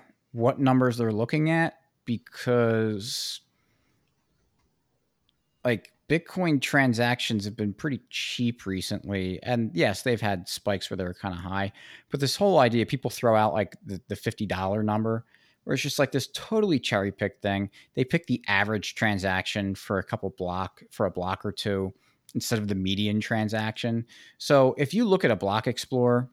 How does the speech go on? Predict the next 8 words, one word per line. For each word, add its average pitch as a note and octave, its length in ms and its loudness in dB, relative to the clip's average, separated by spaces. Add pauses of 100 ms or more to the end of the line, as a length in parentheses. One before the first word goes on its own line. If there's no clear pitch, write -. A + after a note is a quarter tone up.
(2000)
um, F#2 500 0 (1200)
actually, D3+ 220 -4
let G#2 100 -2
me G#2+ 60 -2
do G#2+ 100 -2
it F#2+ 40 -2
right F2+ 220 -6
now. D#2+ 280 -12